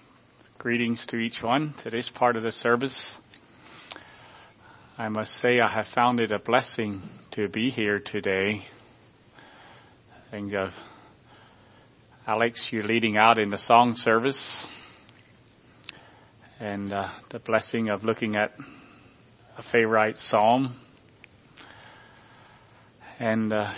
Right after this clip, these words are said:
sharing, the family sharing and Mary sharing, and then the children's lesson about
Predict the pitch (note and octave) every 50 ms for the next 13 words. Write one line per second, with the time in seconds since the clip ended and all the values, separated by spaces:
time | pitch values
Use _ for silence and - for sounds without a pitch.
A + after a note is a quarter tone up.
0 | - - - C#3 C#3+ D#3+ D3+ C3 B2 C3+ D#3+ E3+ D#3 - - - - - - -
1 | - - - - _ _ _ - - - _ _ _ _ _ _ _ _ _ _
2 | - A#2+ - - A2+ A#2 B2 B2 A#2+ A#2+ - - A#2 A2 A#2 B2 B2+ B2+ A#2 A2
3 | A2 G#2 G2+ G#2+ A2 B2 B2+ A#2+ A#2 A2+ - - G#2+ G#2 G#2+ A#2+ C3+ D3 C#3+ B2+
4 | - - - _ _ _ _ - - - - - - - - - - - - -
5 | - - - - - - - - A2+ G#2+ A2 G#2+ G#2+ A2 A2 A2 A2+ A2+ G#2+ G#2
6 | G#2 G2+ G2 G2 - - - - - - - - C#3+ D#3 D3+ - A2 G#2+ - A#2
7 | A2+ G#2 - - B2+ C#3 C3 A2+ - G#2 G#2 A2 -